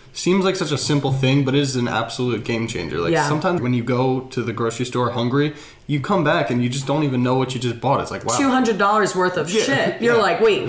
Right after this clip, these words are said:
Speaker 2: what?" <laughs>
Speaker 1: Mm-hmm.
Speaker 2: Like,
Speaker 1: Exactly. So I think
Speaker 2: yeah.
Speaker 1: that's kind of, like, a tangible thing. Is just eat a nice, healthy meal before you go buy food for the rest of the week, 'cause that ultimately determines whether you're binge eating. If there's Oreos, even if you put it on the top shelf, like,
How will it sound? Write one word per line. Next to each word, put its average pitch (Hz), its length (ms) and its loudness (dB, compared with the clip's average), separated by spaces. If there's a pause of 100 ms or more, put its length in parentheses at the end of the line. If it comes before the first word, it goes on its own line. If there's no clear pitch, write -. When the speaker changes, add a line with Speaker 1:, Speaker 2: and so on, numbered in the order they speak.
(140)
Speaker 2:
what?" 233 460 0
<laughs> - 0 -
Speaker 1:
Mm-hmm. 196 640 2
Speaker 2:
Like, 226 240 -2
Speaker 1:
Exactly. 135 600 0
So 123 200 0
I 135 80 2
think 170 100 2
Speaker 2:
yeah. 135 120 2
Speaker 1:
that's 147 200 0
kind 143 200 0
of, 131 80 0
like, 127 100 0
a 110 80 0
tangible 127 540 0
thing. 147 160 0
Is 131 100 0
just 131 240 -2
eat 170 180 4
a 196 60 2
nice, 147 420 2
healthy 139 380 0
meal 127 340 4
before 123 420 -2
you 127 140 4
go 123 460 2 (160)
buy 120 260 2
food 135 380 0
for 135 120 -4
the 101 100 -2
rest 76 240 -6
of 110 60 -2
the 101 40 -2
week, 92 180 -4
'cause - 100 -8
that 117 140 0
ultimately 127 520 -2
determines 120 580 -2
whether 107 300 -2
you're 107 120 0
binge 113 280 0
eating. 101 240 -4
If 104 100 -8
there's 113 320 -2 (400)
Oreos, 135 520 4
even 165 180 2
if 185 100 -2
you 160 80 0
put 190 180 2
it 156 80 2
on 135 120 2
the 117 100 0
top 147 320 0
shelf, 156 440 0
like, 113 240 -4